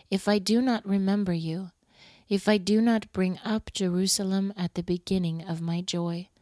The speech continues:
Remember, Lord, against the children of Edom, in the day of Jerusalem, who said, "Raze it,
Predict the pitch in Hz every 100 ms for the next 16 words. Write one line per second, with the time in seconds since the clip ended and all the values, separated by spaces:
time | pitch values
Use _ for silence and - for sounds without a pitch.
0 | _ _ _ _ _ _ _ _ _ -
1 | 220 226 247 226 190 175 156 170 190 -
2 | - 190 196 202 220 - 240 226 - 180
3 | 175 175 170 175 175 175 165 175 _ _
4 | _ _ - 185 185 202 196 202 190 180
5 | 170 170 - 175 165 175 190 196 202 -
6 | 180 175 160 175 196 196 175 175 -